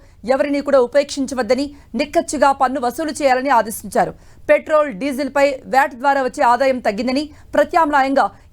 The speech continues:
ఏవియేషన్ ఇంధనంపై ఉన్న పన్ను సవరించే అవకాశాలు పరిశీలించాలంటూ అధికారులకు సూచించారు. ఎన్నికలప్పుడు మద్యం అమ్మకాలు, విక్రయాలు ఎక్కువగా జరిగినప్పటికీ అంత మేరకు ఆదాయం అయితే పెరగకపోవడానికి గల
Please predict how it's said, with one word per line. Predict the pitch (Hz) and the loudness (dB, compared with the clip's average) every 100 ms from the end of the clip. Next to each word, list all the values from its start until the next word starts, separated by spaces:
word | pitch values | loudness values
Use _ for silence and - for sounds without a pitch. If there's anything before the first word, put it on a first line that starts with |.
| 247 330 | -2 0
ఏవియేషన్ | 320 294 269 269 | 0 -4 -4 0
ఇంధనంపై | 277 294 277 285 262 | 2 2 2 2 2
ఉన్న | 269 277 | 2 0
పన్ను | 262 285 | 0 -2
సవరించే | 269 240 262 294 240 | -2 -2 -4 0 0
అవకాశాలు | 262 285 277 269 185 - - - | 2 0 2 -2 -2 -14 -10 -2
పరిశీలించాలంటూ | 285 285 339 277 294 262 247 240 180 - - 233 | -2 0 -2 0 2 0 0 -6 -8 -8 -2 -2
అధికారులకు | 349 320 262 285 277 | 0 0 -2 -8 -8
సూచించారు. | 262 233 226 190 - - - - 226 | -8 -6 0 0 -2 -18 -18 -8 -2
ఎన్నికలప్పుడు | 269 285 277 277 247 | -2 0 -2 0 0
మద్యం | 226 277 262 | 2 0 0
అమ్మకాలు, | 240 269 269 269 247 | -2 0 0 0 -6
విక్రయాలు | 240 277 269 262 202 - _ 226 262 | -6 0 2 2 -2 -12 _ -8 -6
ఎక్కువగా | 330 294 277 196 | -4 2 2 2
జరిగినప్పటికీ | 226 269 269 269 269 311 | -4 -2 -4 -4 0 0
అంత | 254 254 | 2 0
మేరకు | 254 269 285 226 | 2 2 4 4
ఆదాయం | 294 302 285 | 2 2 0
అయితే | 285 277 | 0 0
పెరగకపోవడానికి | 233 254 285 285 262 254 240 240 | 0 0 -2 2 2 2 0 -2
గల | 240 | 0